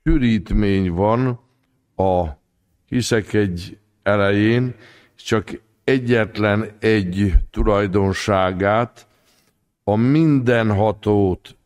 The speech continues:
ezt hozza a hiszek egy. De talán érdemes egy kicsit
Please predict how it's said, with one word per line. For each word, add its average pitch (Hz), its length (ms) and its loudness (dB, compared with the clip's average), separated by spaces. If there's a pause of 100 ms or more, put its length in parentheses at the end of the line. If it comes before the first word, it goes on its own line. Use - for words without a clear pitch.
(100)
ezt - 400 -4
hozza 104 840 0 (200)
a 87 300 0 (840)
hiszek 98 420 -2
egy. 78 380 -4 (500)
De 120 220 -2
talán 117 580 -2
érdemes 117 540 0
egy 95 160 -2
kicsit 101 560 -4